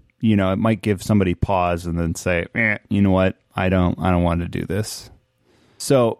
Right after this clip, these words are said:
what this new experience is, is where you would actually hop directly from the Google Home app specifically into the developer's app. So in our case, you'd hop into the ConnectSense app,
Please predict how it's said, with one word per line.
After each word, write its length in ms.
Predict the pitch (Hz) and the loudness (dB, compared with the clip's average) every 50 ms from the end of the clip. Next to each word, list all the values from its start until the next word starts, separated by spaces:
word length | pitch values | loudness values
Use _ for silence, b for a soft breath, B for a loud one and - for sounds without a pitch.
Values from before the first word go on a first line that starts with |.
| _ _ - | _ _ 0
what 180 | 139 143 143 | 0 0 2
this 220 | - 147 - - 127 | 2 0 2 4 4
new 160 | 131 135 127 | 4 4 4
experience 600 | 107 - - - - 98 104 175 131 104 - - | 2 -2 -6 -4 -2 0 2 2 2 0 0 0
is, 400 | 101 95 92 90 95 92 - - - | 0 2 2 0 0 -2 -6 -10 -6
is 640 | - 110 104 101 98 98 98 98 98 95 - - _ _ _ _ - | -2 0 0 0 0 0 0 -2 -4 -6 -10 -16 _ _ _ _ -8
where 240 | - 110 117 113 113 | -4 0 2 4 4
you 180 | 117 117 117 117 | 4 4 6 6
would 160 | 117 113 - - - | 4 4 2 0 -4
actually 380 | - 120 131 - - - 123 | -4 -4 -4 -2 0 0 0
hop 400 | 104 - - 120 110 107 - - | 0 0 -2 -2 -2 -2 -2 -4
directly 420 | - - - 107 120 - - 165 147 | -6 -2 0 0 0 2 2 0 0
from 280 | - - 120 113 107 | 0 2 2 4 4
the 80 | 104 98 | 4 2
Google 380 | 92 - 104 104 95 101 95 90 | -2 -2 -2 -2 0 0 -2 -2
Home 380 | - - - 120 117 113 107 85 | -4 -2 0 2 4 4 2 2
app 360 | 87 92 90 87 80 - _ _ b b b b b b b b b b b _ | 0 -2 -2 -2 -4 -4 _ _ b b b b b b b b b b b _
specifically 1080 | _ - - - - - - - - - 113 - - - 139 120 131 - 113 107 95 - | _ -18 -14 -12 -12 -12 -12 -8 -2 -2 -2 -2 0 -2 0 0 0 0 2 0 0 2
into 680 | 117 123 123 123 123 - - - 113 104 101 95 95 90 | 2 4 4 4 4 2 2 0 2 2 4 2 2 0
the 120 | 92 95 | 0 -2
developer's 600 | 85 90 90 95 92 90 87 - 85 85 87 - | -4 -2 -2 0 0 0 -2 -4 -4 -6 -6 -6
app. 260 | 87 80 78 - _ - | -6 -8 -8 -10 _ -4
So 160 | - 98 95 | -2 0 2
in 80 | 92 | 2
our 140 | 95 95 92 | 2 0 0
case, 340 | - - 98 92 90 - - | 0 0 0 0 0 -2 -2
you'd 120 | 92 87 | -4 -4
hop 260 | 85 90 87 85 - 95 | -2 -2 -2 -2 -2 -2
into 160 | 87 87 82 | -2 -2 -2
the 100 | 85 85 | -4 -2
ConnectSense 560 | - 135 151 147 - - 139 127 117 - 90 | 0 2 2 2 0 0 0 0 0 0 -2
app, 380 | 101 101 95 98 - _ b | -2 0 -2 -2 -4 _ b